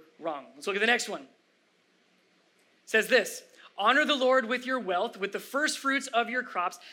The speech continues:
Then your barns will be filled to overflowing and your vats will brim over with new wine." Here's the choice.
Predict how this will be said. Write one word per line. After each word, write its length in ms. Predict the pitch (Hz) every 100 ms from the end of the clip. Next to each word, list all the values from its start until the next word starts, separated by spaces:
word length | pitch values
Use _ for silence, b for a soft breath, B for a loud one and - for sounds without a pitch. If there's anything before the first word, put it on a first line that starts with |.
| B
Then 380 | 175 175 311 277
your 140 | 247
barns 400 | 202 262 294 285
will 60 | 262
be 120 | 254
filled 420 | - 262 254 247
to 120 | 247
overflowing 640 | 214 233 214 214 220 220 208
and 100 | 202
your 80 | 190
vats 360 | 208 220 214
will 120 | 214
brim 400 | 196 185 208 208 196
over 280 | 202 190 190
with 280 | 185 190 185
new 220 | 180 180
wine." 400 | 165 165 151 131 _ b b b b
Here's 300 | - 277 254
the 100 | 226
choice. 580 | 233 269 214 160 - -